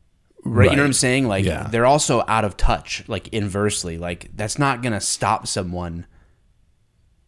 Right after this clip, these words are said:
Speaker 1: from doing that.
Speaker 2: No.
Speaker 1: No one's gonna feel good, like, "Oh, I'm doing my part to reduce pedestrian deaths with this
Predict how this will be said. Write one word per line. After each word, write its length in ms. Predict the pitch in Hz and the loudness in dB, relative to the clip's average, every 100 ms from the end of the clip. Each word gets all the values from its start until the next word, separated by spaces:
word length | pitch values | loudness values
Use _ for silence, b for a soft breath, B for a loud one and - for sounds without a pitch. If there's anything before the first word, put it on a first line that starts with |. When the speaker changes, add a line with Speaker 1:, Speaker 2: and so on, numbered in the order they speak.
| _ _ _ - | _ _ _ -12
Speaker 1:
from 340 | - 101 87 | -4 -2 -2
doing 320 | 85 92 87 82 | -4 -4 -4 -8
that. 280 | 73 - _ - | -14 -18 _ -2
Speaker 2:
No. 260 | 113 73 104 | 0 0 0
Speaker 1:
No 120 | 127 | 2
one's 200 | 139 117 | 2 2
gonna 160 | 117 98 | 0 -2
feel 380 | - 113 104 | -2 0 0
good, 520 | 90 98 101 92 85 95 | 0 0 0 0 -2 -4
like, 260 | 85 85 | -6 -6
"Oh, 120 | 104 95 | -4 -4
I'm 160 | 87 | -4
doing 220 | 95 101 92 | -4 -2 -2
my 120 | 95 | -4
part 320 | - 104 98 | -2 -2 -4
to 200 | 95 90 - | -10 -10 -6
reduce 360 | 101 95 98 | -6 -4 -6
pedestrian 580 | - 87 95 - 90 85 | -6 -4 -4 -4 -6 -6
deaths 340 | 87 85 - | -6 -6 -6
with 160 | 98 - | -10 -8
this 260 | 92 - | -8 -8